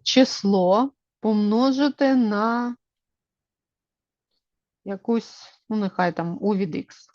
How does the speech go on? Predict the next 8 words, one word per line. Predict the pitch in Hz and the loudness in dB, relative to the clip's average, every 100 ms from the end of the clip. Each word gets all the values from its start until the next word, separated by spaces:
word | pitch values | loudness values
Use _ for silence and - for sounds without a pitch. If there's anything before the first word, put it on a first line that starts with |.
| _ _ | _ _
Так. | - - - _ _ _ _ _ | -10 -10 -20 _ _ _ _ _
І | 214 | 4
нам | 262 277 | 8 8
від | 220 190 | 8 6
нього | 202 202 233 277 | 6 6 4 2
треба | - 226 226 | 0 0 0
взяти | 196 202 202 196 | 0 0 -2 -4
похідну. | 190 - 165 151 - | -6 -8 -10 -10 -12